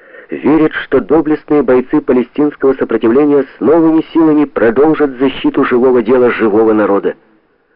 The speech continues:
В июне тысяча девятьсот восемьдесят четвёртого года Президиум Верховного Совета С С С Р и Совет Министров С С С Р выразили чувство солидарности с палестинскими патриотами по случаю двадцатилетия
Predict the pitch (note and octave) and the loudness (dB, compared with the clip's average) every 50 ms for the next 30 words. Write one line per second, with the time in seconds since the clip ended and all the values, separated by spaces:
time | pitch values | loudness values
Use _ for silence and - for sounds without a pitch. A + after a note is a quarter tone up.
0 | _ _ _ - - - - - - F#2+ A#2+ C3+ D3+ D3+ D3 D3 D3 - - C#3+ | _ _ _ -20 -20 -20 -14 -8 -2 0 0 2 2 2 2 0 -2 -2 -2 -4
1 | D3 - D3+ D3 - C3+ B2 C3+ B2+ B2 - - C#3 C3+ - G#2+ G#2+ C3+ C3+ C3 | -2 -2 -4 -6 -6 -4 -4 -4 -4 -4 -4 -2 -4 -4 -2 -2 -2 -2 -2 -2
2 | - C3+ B2 A#2+ - C3 B2 - B2 - - B2 B2+ - - A#2+ A#2 G2+ A2+ B2+ | -4 -6 -6 -6 -6 -8 -8 -8 -8 -4 -2 -2 -2 -2 -2 -2 -2 0 0 0
3 | A#2+ C3 - - - - - - - - - - G2+ G2 A#2+ A#2 - C#3 C#3+ C3 | -2 -2 -6 -10 -20 -20 -20 -20 -20 -20 -12 -6 -2 -2 -2 0 0 -2 0 0
4 | C#3 C#3+ C#3+ C#3 C3 B2+ C3+ - - B2+ C3+ C3 C3+ C3+ C3+ C3 - B2 A#2+ B2 | 0 0 2 0 0 0 0 0 0 0 0 2 2 0 0 0 0 0 0 0
5 | A#2+ - B2 A#2 - A#2+ A#2 A#2 - A2 - A2+ G#2 - B2 B2 A#2+ - - - | 0 0 -2 -2 0 -2 -2 -2 -4 -6 -6 -6 -4 0 0 0 -2 -4 -8 -8
6 | C#3 A#2+ - A2 A2 B2 A#2+ - A#2+ A2+ A#2 B2 A#2+ - - B2 A#2+ - - - | -6 -4 -2 -2 -2 -2 -2 -2 -2 -2 -2 -2 -4 -4 -4 -4 -4 -4 -4 -2
7 | - A#2 A2+ - - - F#2+ - - A#2+ C3+ - - - _ - - - - - | -2 -2 -2 -2 -4 -8 -6 -4 -2 -2 -2 -2 -4 -16 _ -20 -20 -20 -20 -20
8 | - - - - - E2 D#2+ - C#3 D#3 D#3 C#3 D3+ D3+ D3+ C#3+ - - D#3 D#3 | -20 -20 -18 -12 -8 -6 -2 0 0 0 0 0 0 -2 -2 -2 -2 -4 -4 -4
9 | - - D#3 D3+ - - C#3+ C#3+ C#3 A#2+ C#3 C#3 B2+ C3 C3+ B2+ - - - A#2+ | -2 -2 -4 -2 -2 -2 0 0 0 0 0 0 0 -2 -2 -4 -4 -6 -8 -8
10 | - - - A2+ A2+ G#2+ - - - C3+ C#3 C3 C3 - - A#2+ A#2 G#2+ - G2+ | -6 -4 -2 -2 -2 -2 -4 -6 -4 -2 -2 -2 -2 -6 -6 -4 -4 -2 -4 -4
11 | - F#2+ G#2 C3 C#3+ C#3 C#3+ D3 D3 C#3 - - - - - - - - - - | -2 0 0 0 2 0 0 -2 -2 -4 -6 -14 -20 -20 -20 -20 -20 -12 -6 -4
12 | F2+ F2+ - - C#3 C#3+ - D3 D3 C3 G#2 G2 B2 C3+ - - C3+ - - G#2+ | -4 -4 -2 -2 -2 -2 0 -2 -2 -2 0 -2 -2 -2 -2 -4 -6 -4 -2 0
13 | A#2 C#3 C#3 - C#3 C3+ | 0 0 0 0 0 0